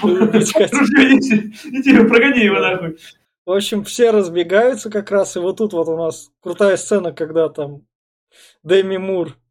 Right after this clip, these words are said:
Speaker 1: сзади на неё прыгают и притягивают.
Speaker 2: Это, а вот ещё одна тупая, блядь, это, когда они решают идти в центр связи,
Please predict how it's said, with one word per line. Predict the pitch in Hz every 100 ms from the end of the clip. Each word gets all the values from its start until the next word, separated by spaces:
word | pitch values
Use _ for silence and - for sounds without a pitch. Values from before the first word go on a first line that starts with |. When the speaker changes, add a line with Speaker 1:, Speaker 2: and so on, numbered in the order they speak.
| _ _ _ _ _ _ _
Speaker 1:
сзади | 160 160 170 156
на | 147 143
неё | 143
прыгают | 139 170 190 180 143 -
и | 135 135 _ _ -
притягивают. | 151 - 151 135 135 139 147
Speaker 2:
Это, | 151 156 - 170 - - _ -
а | 160 160
вот | 196 233
ещё | 240 - 214
одна | 202 185 180
тупая, | 180 175 185 170 156
блядь, | 156 156 151
это, | 160 151 135
когда | 135 156 156 208
они | 202 190
решают | 202 214 196 156 160
идти | 165 185 170 143 135
в | 143 143 165 156 156 -
центр | 185 175 170
связи, | 156 185 240 220 165 -